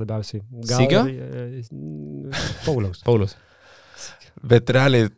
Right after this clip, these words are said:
Speaker 3: Barsai išsigelbėjo, nu, sudėtingu būdu. Minus šeši po dviejų kėlinių, įtampa tik tai auga ir čia pagarba pirmiausia turbūt Nikola Mirotičiui, kurį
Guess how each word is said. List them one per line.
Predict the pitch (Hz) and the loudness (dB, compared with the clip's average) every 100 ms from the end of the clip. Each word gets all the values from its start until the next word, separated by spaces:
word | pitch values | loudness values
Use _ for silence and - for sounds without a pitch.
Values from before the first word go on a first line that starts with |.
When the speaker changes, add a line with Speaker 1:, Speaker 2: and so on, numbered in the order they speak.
| - | -6
Speaker 3:
Barsai | 95 113 - 117 | -2 0 0 -2
išsigelbėjo, | - - 98 101 110 123 123 113 110 - 98 | -2 -4 0 4 4 6 6 6 2 -6 -2
nu, | 110 120 | 2 4
sudėtingu | 127 - - 113 110 123 147 190 | 2 -6 -4 0 0 -2 -4 -4
būdu. | 95 95 | -2 0
Minus | 113 131 | 0 0
šeši | - 98 135 | -2 -2 2
po | 123 | 2
dviejų | 98 120 117 | 2 0 2
kėlinių, | 101 107 127 117 | 0 0 0 2
įtampa | 123 110 107 | 0 0 0
tik | 104 | 0
tai | 110 - 104 | -2 0 2
auga | 120 120 | 2 2
ir | 120 110 | -2 -2
čia | - 123 | 2 2
pagarba | 110 - 107 107 104 120 | 4 4 6 6 6 4
pirmiausia | - - 107 110 107 | 4 -2 0 2 0
turbūt | 110 104 | -2 -2
Nikola | 107 107 113 | 2 6 6
Mirotičiui, | 101 95 104 - | 6 2 0 -4
kurį | - 117 | -2 0